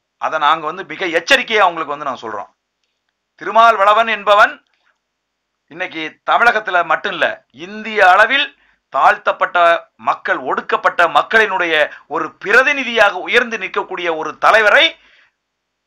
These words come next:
நீங்க வந்து மிக எளிதாக விமர்சிப்பது என்பது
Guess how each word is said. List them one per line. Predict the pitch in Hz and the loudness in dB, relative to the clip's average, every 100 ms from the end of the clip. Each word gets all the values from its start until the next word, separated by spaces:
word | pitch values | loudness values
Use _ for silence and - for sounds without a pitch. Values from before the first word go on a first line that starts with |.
| _ _ | _ _
நீங்க | 143 165 160 | -16 -8 -6
வந்து | 190 220 208 | -4 -2 -4
மிக | 151 147 - 254 220 - | -4 -4 2 4 4 -2
எளிதாக | 139 208 294 320 277 262 | 0 0 4 4 4 2
விமர்சிப்பது | 202 226 254 247 208 | -2 -2 -2 -6 -4
என்பது | 185 175 151 156 160 _ | -4 -4 -4 -4 -4 _